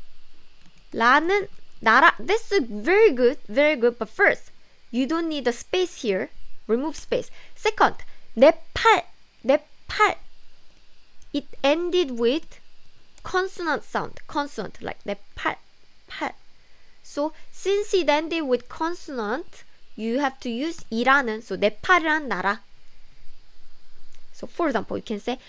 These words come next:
"Oh, I live in a country called Nepal." Nepal is, 네팔이라는 나라에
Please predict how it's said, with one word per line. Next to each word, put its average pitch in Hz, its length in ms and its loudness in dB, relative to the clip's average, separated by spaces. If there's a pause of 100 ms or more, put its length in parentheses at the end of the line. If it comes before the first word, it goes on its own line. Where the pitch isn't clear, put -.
(140)
"Oh, 381 180 6
I 302 160 8
live 349 300 2
in 392 240 2 (600)
a 254 60 -8
country 370 480 -2
called 254 420 4 (360)
Nepal." 220 500 -6 (280)
Nepal - 420 -10
is, - 200 -14 (300)
네팔이라는 302 1040 2 (260)
나라에 196 1200 0